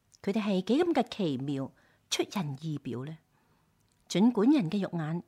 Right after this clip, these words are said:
睇唔見上帝，但係聖經卻向我哋保證，佢遠比人所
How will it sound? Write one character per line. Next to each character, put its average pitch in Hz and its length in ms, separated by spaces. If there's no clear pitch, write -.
睇 302 180
唔 311 120
見 170 160
上 135 320
帝， 127 260
但 320 140
係 330 180
聖 359 200
經 427 180
卻 - 80
向 226 220
我 185 100
哋 170 100
保 156 180
證， 151 360
佢 196 140
遠 202 300
比 202 180
人 190 140
所 262 140